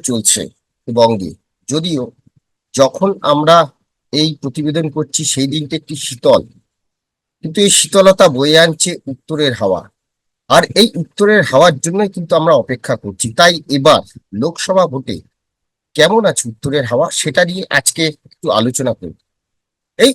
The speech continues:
উত্তরের হাওয়া যদি দেখি, আহ, একটা হচ্ছে উত্তরের হাওয়া যদি বলি, তাহলে আমরা উত্তরবঙ্গ এবং দক্ষিণবঙ্গ দুদিকে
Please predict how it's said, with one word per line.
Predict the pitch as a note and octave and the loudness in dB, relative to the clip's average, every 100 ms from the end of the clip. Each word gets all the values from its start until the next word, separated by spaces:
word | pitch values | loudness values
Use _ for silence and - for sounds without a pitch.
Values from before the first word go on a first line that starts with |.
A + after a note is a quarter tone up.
| G3 | 0
উত্তরের | - G3 G#3 F#3+ | -6 0 2 2
হাওয়া | C3+ D#3+ E3+ | 4 4 4
যদি | E3 D#3+ C#3 | 0 -4 -4
দেখি, | C3+ C3+ F3+ _ _ - - - _ - | -4 -6 -10 _ _ -16 -14 -16 _ 4
আহ, | C3+ C#3 C3+ - _ - D3+ | 6 8 6 0 _ -2 0
একটা | - G#3+ | 2 0
হচ্ছে | G3+ G#3+ G#3+ - | 2 -2 -2 -6
উত্তরের | D#3+ - G3+ D#3 | -8 -2 -2 2
হাওয়া | E3 F3 | 2 2
যদি | F3 F3 | 0 -6
বলি, | F3 F#3 E3 | -8 -6 -4
তাহলে | D#3 E3 | 0 0
আমরা | E3 D3 | 2 -2
উত্তরবঙ্গ | A#2 D3+ D#3 D#3 D#3 G#3 - C3 | -2 -4 0 0 -2 -6 -10 -4
এবং | D3+ A2+ | -4 -4
দক্ষিণবঙ্গ | C3 - B2+ A2+ G2+ G2 | -8 -6 -4 -4 -6 -8
দুদিকে | B2+ C3+ B2 | -6 -6 -8